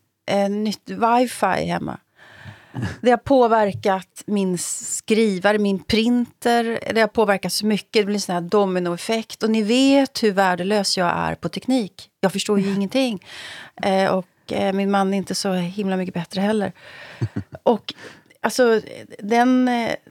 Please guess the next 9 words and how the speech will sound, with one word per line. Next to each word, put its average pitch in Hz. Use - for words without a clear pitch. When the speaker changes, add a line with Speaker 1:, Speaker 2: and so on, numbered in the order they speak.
Speaker 1:
den 233
aggressionen 269
som -
jag 165
får -
fram 269
och 214
frustrationen, 262
Speaker 2:
<laughs> 240